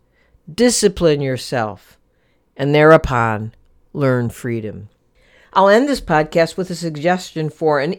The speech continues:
easy practice, uh, or a mind guideline you can take up with joyous effort. It is a practice offered by the Bright Dawn Center of Oneness Buddhism,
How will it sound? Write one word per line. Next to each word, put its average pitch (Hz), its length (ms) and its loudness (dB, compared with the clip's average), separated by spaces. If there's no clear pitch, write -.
easy 269 440 -4
practice, - 840 -8
uh, 123 300 0
or 135 200 2
a 139 40 4
mind 220 500 4
guideline 110 720 -4
you 123 120 -4
can 127 180 -6
take 127 300 0
up 117 200 -2
with 135 280 -6
joyous 127 480 0
effort. - 440 0
It 208 80 4
is 202 100 4
a 214 60 2
practice 254 440 4
offered 190 380 4
by 151 180 6
the 147 100 2
Bright 143 300 2
Dawn 143 240 4
Center 135 300 0
of 127 100 -4
Oneness 123 440 -4
Buddhism, 117 640 -6